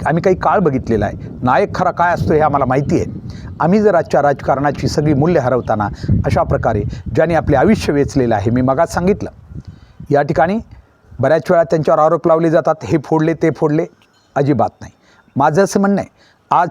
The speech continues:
शरद पवार यांच्यावर आरोप करताना मुंडे घराण्यातील धनंजय मुंडेला फोडल्याचं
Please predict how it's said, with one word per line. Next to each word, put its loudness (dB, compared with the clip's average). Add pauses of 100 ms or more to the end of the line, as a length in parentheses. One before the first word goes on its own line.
शरद 2 (100)
पवार 2
यांच्यावर 0 (180)
आरोप 0
करताना -2 (840)
मुंडे 2
घराण्यातील 0 (300)
धनंजय 2
मुंडेला 2
फोडल्याचं 0